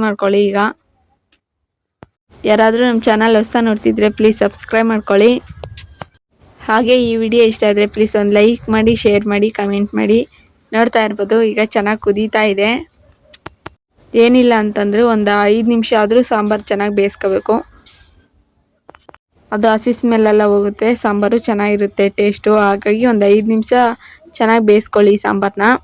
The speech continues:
ನೋಡ್ತಾ ಇರ್ಬೋದು, ಈ ಥರ ಆಗಿದೆ ಥಿಕ್ನೆಸ್, ಇಷ್ಟ ಆದ್ರೆ ಸಾಕು.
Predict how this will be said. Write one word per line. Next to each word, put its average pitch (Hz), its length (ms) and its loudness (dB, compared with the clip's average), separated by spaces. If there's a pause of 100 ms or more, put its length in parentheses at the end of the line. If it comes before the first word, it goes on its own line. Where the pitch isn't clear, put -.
(560)
ನೋಡ್ತಾ 220 380 0
ಇರ್ಬೋದು, 208 400 0
ಈ 226 100 4
ಥರ 208 180 0 (140)
ಆಗಿದೆ 196 340 -2 (520)
ಥಿಕ್ನೆಸ್, 220 380 -2 (100)
ಇಷ್ಟ - 220 -4
ಆದ್ರೆ 208 280 0
ಸಾಕು. 202 260 -4